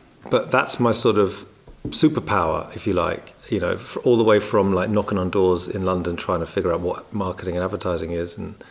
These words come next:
trying to get paid more than enough to pay the bills, you know, uh, all the way through to today, it's the same thing.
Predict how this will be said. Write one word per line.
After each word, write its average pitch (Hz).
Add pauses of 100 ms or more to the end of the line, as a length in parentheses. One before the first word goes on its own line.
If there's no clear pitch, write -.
(280)
trying 101
to 87
get -
paid 90
more 87
than 85 (420)
enough 87
to - (160)
pay -
the 82
bills, 90
you 98
know, 90 (840)
uh, 113
all 127
the 120
way 110
through 110
to 107
today, 104
it's -
the -
same 98
thing. 87